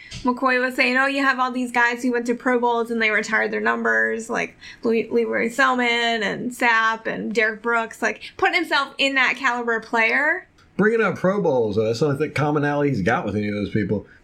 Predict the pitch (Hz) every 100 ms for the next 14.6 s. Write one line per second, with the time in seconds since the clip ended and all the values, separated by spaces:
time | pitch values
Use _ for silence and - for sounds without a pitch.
0 | _ - 151 147 117 117 113 - 127 123
1 | 120 120 104 139 123 117 120 120 113 113
2 | 277 262 277 277 269 285 262 233 269 269
3 | 269 269 302 339 - - 233 202 - -
4 | 285 - _ 254 269 381 349 311 269 247
5 | 233 233 220 226 226 208 208 233 247 -
6 | _ _ 220 185 113 98 - - - 110
7 | 143 143 92 95 85 80 78 - 226 214
8 | 220 220 - - - 147 156 175 185 185
9 | 165 143 127 - - - _ 147 135 117
10 | 120 101 - 120 117 143 170 175 175 160
11 | 160 160 139 165 165 165 147 - - 165
12 | 156 156 160 165 143 143 139 151 151 165
13 | 151 120 131 135 147 139 139 147 143 143
14 | 156 143 156 147 147